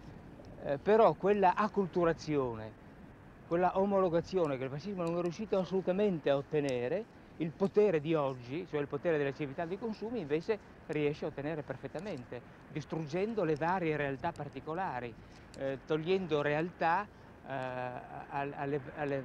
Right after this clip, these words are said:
varie, ai vo-, ai vari modi di essere uomini, eh, che, che l'Italia ha, eh, che, che l'Italia ha prodotto in modo storicamente molto differenziato.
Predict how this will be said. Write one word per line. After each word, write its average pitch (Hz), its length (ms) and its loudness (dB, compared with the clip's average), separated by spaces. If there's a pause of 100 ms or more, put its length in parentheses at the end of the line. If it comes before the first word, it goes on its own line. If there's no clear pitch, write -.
(260)
varie, 139 640 0
ai 147 140 -2
vo-, 165 140 2
ai 151 200 6
vari 160 300 4
modi 151 380 2
di 143 140 4
essere 151 320 2
uomini, 151 460 2
eh, - 800 -14 (100)
che, 135 300 -4
che 147 80 -2
l'Italia 156 800 -2
ha, 147 160 0
eh, 135 840 -10 (100)
che, 143 540 -6
che 143 60 -2
l'Italia 143 600 -4
ha 127 60 -4
prodotto 151 560 -2
in 139 160 -2
modo 147 260 -2
storicamente 147 540 -4
molto 151 260 -4
differenziato. 113 960 -10